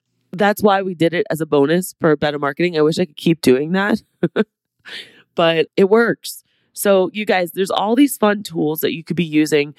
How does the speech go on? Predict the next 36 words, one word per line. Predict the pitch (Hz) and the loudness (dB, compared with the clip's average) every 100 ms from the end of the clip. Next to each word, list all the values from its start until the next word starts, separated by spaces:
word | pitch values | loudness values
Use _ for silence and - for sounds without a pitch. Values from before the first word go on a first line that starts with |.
| - - - | -20 -20 -4
to | 160 | -2
book | 165 254 - | 0 -2 -2
more, | 185 175 175 | -2 -2 -2
work | 170 214 - | -2 -2 0
less. | 160 147 156 - _ _ - | 2 2 0 -6 _ _ -2
And | 180 175 170 165 - - | 0 0 -2 -6 -6 -4
if | 165 | -2
you | 185 | -4
use | 156 190 202 196 | -4 2 2 2
these | - 180 175 165 - | 2 2 2 0 -2
little | 170 180 185 | 2 2 2
known | 180 147 160 165 | 0 0 0 0
social | 156 151 165 | -2 0 -2
media | 151 139 143 | -2 -2 -2
tools, | - 196 151 - | 2 4 4 2
they're | 156 - | -2 0
all, | 147 160 196 | 2 4 4
like, | 196 156 - _ - | 2 0 -4 _ -10
shortcuts | - 202 233 - 165 147 - | -2 4 4 2 0 0 -2
to | - 170 | -6 -2
getting | 185 202 196 | 2 2 4
you | 160 156 | 4 4
what | 143 | 2
you | 147 | 0
want. | 160 208 143 - _ _ _ - | 0 2 0 -4 _ _ _ -2
Use | 180 190 165 | 0 2 2
Meta | 170 185 196 | 0 2 0
Business | 202 208 202 | -2 -2 -4
Suite | - 233 196 - | 0 0 2 0
if | 156 | -2
you | 175 | 0
wanna | 165 165 180 | 2 0 0
go | 180 | 0
the | 170 | 0
freebie | - 233 196 170 | 0 0 2 2
route, | 135 107 85 | 2 0 -4